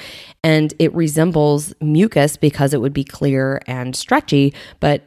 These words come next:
if you were to take it between two fingers, you would notice that it would snap faster and you wouldn't be able to stretch it, uh, as many times. Another way to check this, and obviously this sounds like gross, but if you rubbed it into your skin, you would notice that it dissolved into the skin pretty quickly. That is the difference between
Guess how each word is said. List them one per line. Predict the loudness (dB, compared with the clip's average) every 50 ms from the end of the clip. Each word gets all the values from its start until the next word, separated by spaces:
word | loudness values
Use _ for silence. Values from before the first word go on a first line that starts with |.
| _
if | -10 -10 -6 -2
you | 0 2
were | 2 2 2
to | 0 -2 -4
take | -4 -4 -4
it | -4 -4
between | -4 -4 -2 -2 -4 -4
two | -4 -8 -6
fingers, | -2 0 0 2 4 2 2 2
you | 0 0
would | 0 0
notice | 0 0 -2 -2 -2
that | -2 -2 -2
it | -2
would | -4 -4 -6
snap | -6 -6 -6 -6 -6 -8 -8
faster | -6 -4 -4 -4 -4 -4 -2 -2
and | 0
you | 0 0
wouldn't | -2 -2 -2
be | -4 -4
able | -4 -4 -6
to | -8
stretch | -8 -8 -6 -6 -6 -6 -4 -6
it, | -6 -6 -6 -10 -14 -12 -12
uh, | -10 -8 -8 -8 -8
as | -8 -10 -8
many | -8 -8 -8 -8 -8
times. | -8 -6 -6 -6 -6 -6 -8 -12 -14 -16 -20 -20 -20 -20 -20 -20 -8 -2
Another | 0 2 4 4 4 6
way | 6 4 4
to | 2
check | 0 -2 -4 -2 0
this, | 0 0 0 0
and | -2 -2
obviously | -2 -2 -4 -4 -4
this | -4 -4 -6 -6
sounds | -6 -6 -6 -6 -4
like | -6 -6 -2
gross, | 2 4 4 6 6 4 2 -2 -8
but | -6 _ 0 0 2 0 -2
if | -4 -2 0
you | 0 0
rubbed | 2 2 2 2 2 0
it | 0
into | 0 0 -2 -2 -2 -4 -4
your | -4 -4 -4
skin, | -6 -8 -6 0 2 4 4 6 6 4
you | 4 4 4
would | 4 4 2
notice | 2 0 0 -2 -2
that | -4 -4 -4
it | -4 -4
dissolved | -6 -4 -2 -2 0 0 0 -2 -4 -4
into | -6 -6 -6
the | -6 -8
skin | -8 -6 -4 -2 -2 -2
pretty | -2 -2 -4 -4
quickly. | -4 -4 -4 -4 -4 -6 -6 -8 _ _ -2
That | -2 0 0 -2
is | -4 -8 -6
the | -6 -6
difference | -4 -4 -4 -6 -6 -6
between | -8 -8 -4 -4 -4 -4 -4